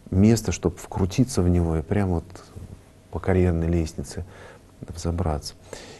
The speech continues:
И вот эти все переживания, они лишают радости, лишают основы, опоры,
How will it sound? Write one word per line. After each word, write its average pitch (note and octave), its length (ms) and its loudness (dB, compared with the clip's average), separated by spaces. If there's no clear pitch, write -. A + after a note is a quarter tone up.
И F#2 220 4
вот F2 180 2
эти A2 120 2
все G#2+ 180 2
переживания, G2 640 2
они F#2 160 4
лишают A2+ 480 0
радости, A2 540 -2
лишают G2 420 0
основы, G2 640 0
опоры, F2+ 640 0